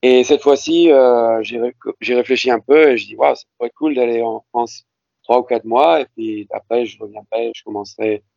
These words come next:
ma vraie vie, et voilà. » Donc, euh, j'ai dit oui, et <laughs> deux jours après avoir reçu le diplôme de l'université, j'étais à Rouen, et deux jours après, on était en Italie, et, euh,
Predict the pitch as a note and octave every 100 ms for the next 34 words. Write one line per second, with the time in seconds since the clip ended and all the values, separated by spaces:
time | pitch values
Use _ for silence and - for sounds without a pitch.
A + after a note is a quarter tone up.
0 | _ - G#2+ F#2+ G#2+ G#2 C3 C#3 B2 G#2+
1 | G2+ G2 G2 A2 - _ _ _ _ _
2 | _ _ - C3 C3 C#3+ C3+ B2+ C3 D#3
3 | C#3 F#3 - _ - C3 B2+ B2+ A#2+ A#2+
4 | A2+ A2+ - - C#3 C#3 D#3 C#3+ C3+ C3+
5 | B2+ B2 B2 B2 A#2 _ _ _ _ _
6 | _ _ _ _ - - C3+ A#2+ - -
7 | D3+ D3 B2 B2 A#2 A2+ G#2 C#3 D#3+ A#2
8 | A#2+ A2 G2+ G#2+ C3+ E3 B2+ A#2 A2 A2+
9 | G#2+ B2 C3 A#2 A2 A2+ A2 G#2+ G#2 A2+
10 | E3 _ _ _ _ _ _ A#2+ A#2+ A#2
11 | A2+ A2 G#2+ G#2+ G#2+ G#2 G#2 G2+